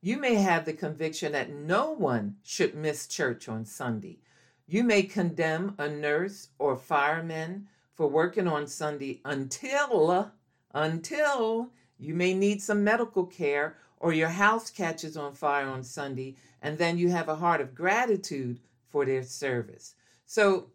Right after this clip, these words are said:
it is possible that those who have to work on Sunday may just be able to find another time that they worship and develop their relationship with God.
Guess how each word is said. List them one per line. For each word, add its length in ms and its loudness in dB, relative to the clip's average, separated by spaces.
it 160 2
is 200 -4
possible 800 -4
that 220 2
those 340 6
who 240 2
have 680 2
to 220 0
work 460 -2
on 220 -4
Sunday 580 -6
may 320 4
just 300 -2
be 160 4
able 160 2
to 80 0
find 320 0
another 360 -2
time 360 -8
that 160 -6
they 120 -4
worship 600 -4
and 140 -4
develop 440 2
their 200 0
relationship 800 -4
with 180 -12
God. 340 -8